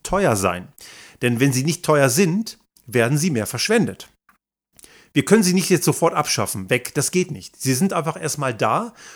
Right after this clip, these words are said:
und wir brauchen einen Transformationsprozess. Aber wenn wir fossile Energieträger durch Subventionen billiger machen, und es gibt ja so einen Quatsch wie Tankrabatt, der jetzt Gott sei Dank ausgelaufen ist,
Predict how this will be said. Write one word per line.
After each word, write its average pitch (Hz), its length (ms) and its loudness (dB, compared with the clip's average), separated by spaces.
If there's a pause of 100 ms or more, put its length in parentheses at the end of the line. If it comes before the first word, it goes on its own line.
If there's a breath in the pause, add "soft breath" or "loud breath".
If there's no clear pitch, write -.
(120)
und 139 100 -2
wir 143 80 2
brauchen 175 340 -2
einen 156 160 -4
Transformationsprozess. 123 1300 -6 (500 loud breath)
Aber 139 240 0
wenn 156 220 4
wir 165 160 4
fossile 180 460 -2
Energieträger 131 720 -2
durch 123 200 -4
Subventionen 123 720 -2
billiger 147 460 0
machen, 101 360 -6 (800 soft breath)
und 113 160 -4
es - 120 -6
gibt 147 180 -4
ja 147 60 6
so 107 80 2
einen 107 100 0
Quatsch - 300 -4
wie 117 80 -4
Tankrabatt, 113 540 0
der 110 100 2
jetzt 110 220 -2
Gott 117 180 -4
sei 127 80 2
Dank 110 160 -2
ausgelaufen 120 640 0
ist, - 240 -6